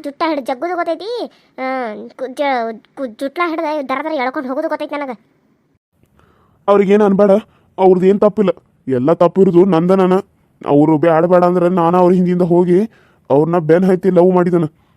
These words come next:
Speaker 2: ಅಂದ್ರ ಪಿರುತಿ ಮಾಡಿ ನಾ ಪಿರುತಿ, ನಿನಗ್ ಗೊತ್ತಾತೇನ? ನಾನ ಅವ್ರ ಹಿಂದಿಂದ ಬಿದ್ದ ಪ್ರೀತಿ ಮಾಡಿರೋದು ಏನ? ಅವ್ರೇನ ನನ್ನ ಹಿಂದ್ ಬೇಕ್ ಬೇಕಂತೆ, ನನ್ನ ಬೇಕಂತ ಕೆಸ ಅವ್ರು ಬಂದಿರ್ಕಿಲ್ಲ. ನಾ ಅವ್ರ ಹಿಂದ್ ಬಿದ್ದಿರೋದಕ್ಕ ಪಾಪ ಅವ್ರು ನನ್ನನ್ನ ಒಪ್ಕೊಂಡಾರ. ಹ್ಮ್,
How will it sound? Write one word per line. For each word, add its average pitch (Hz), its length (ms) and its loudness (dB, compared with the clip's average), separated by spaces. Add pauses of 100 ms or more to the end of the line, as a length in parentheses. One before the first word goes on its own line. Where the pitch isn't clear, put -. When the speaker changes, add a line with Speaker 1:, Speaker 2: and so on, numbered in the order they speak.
Speaker 2:
ಅಂದ್ರ 170 240 -2
ಪಿರುತಿ 190 400 0
ಮಾಡಿ 196 200 2
ನಾ 185 120 0
ಪಿರುತಿ, 185 460 -2 (340)
ನಿನಗ್ 151 140 -4
ಗೊತ್ತಾತೇನ? 196 440 0 (1600)
ನಾನ 151 260 -2
ಅವ್ರ 170 180 2
ಹಿಂದಿಂದ 170 300 0
ಬಿದ್ದ 156 320 -2
ಪ್ರೀತಿ 170 460 2
ಮಾಡಿರೋದು 175 480 0 (260)
ಏನ? 226 160 -2 (600)
ಅವ್ರೇನ 185 380 0
ನನ್ನ 180 180 -2
ಹಿಂದ್ 180 360 -2
ಬೇಕ್ 175 300 -2
ಬೇಕಂತೆ, 180 380 -2
ನನ್ನ 165 320 -4
ಬೇಕಂತ 175 420 -2
ಕೆಸ 180 200 -8
ಅವ್ರು 165 140 -2
ಬಂದಿರ್ಕಿಲ್ಲ. 175 420 -4 (420)
ನಾ 123 160 -6
ಅವ್ರ 160 160 0
ಹಿಂದ್ 175 180 -2
ಬಿದ್ದಿರೋದಕ್ಕ 170 420 -2
ಪಾಪ 170 420 -2
ಅವ್ರು 165 140 0
ನನ್ನನ್ನ 156 320 -4
ಒಪ್ಕೊಂಡಾರ. 185 600 -2 (460)
ಹ್ಮ್, 170 380 0